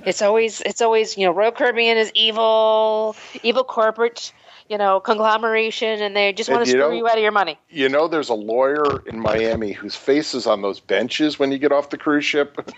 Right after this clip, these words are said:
Speaker 2: <laughs> who's
Speaker 1: <laughs>
Speaker 2: now trolling to try to find out that person's email address. <laughs>
Speaker 1: It's their, it's their u-, it's their
Speaker 2: Yeah.
Speaker 1: username. It's
Speaker 2: Yeah.
Speaker 1: their screen name
Speaker 2: That's,
Speaker 1: on
Speaker 2: that's what they're doing.
Speaker 1: Facebook, on, yeah. So I
Speaker 2: So
Speaker 1: think they can get, I think maybe that's why they used their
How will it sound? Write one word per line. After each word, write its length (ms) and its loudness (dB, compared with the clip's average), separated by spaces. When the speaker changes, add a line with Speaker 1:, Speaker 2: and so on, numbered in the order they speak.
Speaker 2:
<laughs> 280 -2
who's 280 2
Speaker 1:
<laughs> 60 -16
Speaker 2:
now 260 2
trolling 760 0
to 100 -14
try 280 0
to 80 -2
find 360 2
out 180 2
that 180 0
person's 420 -6
email 320 -2
address. 400 -6
<laughs> 300 -12
Speaker 1:
It's 220 0
their, 340 -2
it's 180 -2
their 140 0
u-, 260 -4
it's 160 -2
their 140 0
Speaker 2:
Yeah. 160 -2
Speaker 1:
username. 460 -4
It's 160 -10
Speaker 2:
Yeah. 60 0
Speaker 1:
their 80 0
screen 380 -2
name 180 0
Speaker 2:
That's, 320 2
Speaker 1:
on 40 -2
Speaker 2:
that's 240 2
what 160 2
they're 120 -2
doing. 120 -4
Speaker 1:
Facebook, 180 -8
on, 140 -8
yeah. 200 -4
So 240 0
I 120 4
Speaker 2:
So 60 -2
Speaker 1:
think 200 0
they 120 4
can 160 -10
get, 220 4
I 60 4
think 200 0
maybe 220 0
that's 220 0
why 180 2
they 120 -4
used 560 -6
their 260 0